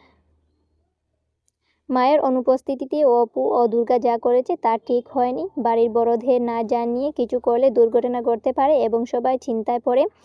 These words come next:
দুর্গা মাকে লুকিয়ে আম মাখা খেতে চেয়েছিল, কিন্তু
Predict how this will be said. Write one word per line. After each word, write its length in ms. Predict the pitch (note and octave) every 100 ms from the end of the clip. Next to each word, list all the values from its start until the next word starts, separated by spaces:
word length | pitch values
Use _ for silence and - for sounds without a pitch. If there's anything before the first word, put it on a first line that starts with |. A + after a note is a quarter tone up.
| - - _ -
দুর্গা 360 | A#3+ C4 A#3+ D4+
মাকে 360 | C4+ A#3+ C#4+ C4
লুকিয়ে 360 | A#3+ - C#4
আম 200 | A3+ A#3+
মাখা 360 | B3 A#3+ B3 B3
খেতে 300 | B3 A3+ A#3+
চেয়েছিল, 520 | B3+ A#3+ A#3 C4 E4
কিন্তু 540 | - A#3 G#3+ A#3+ B3+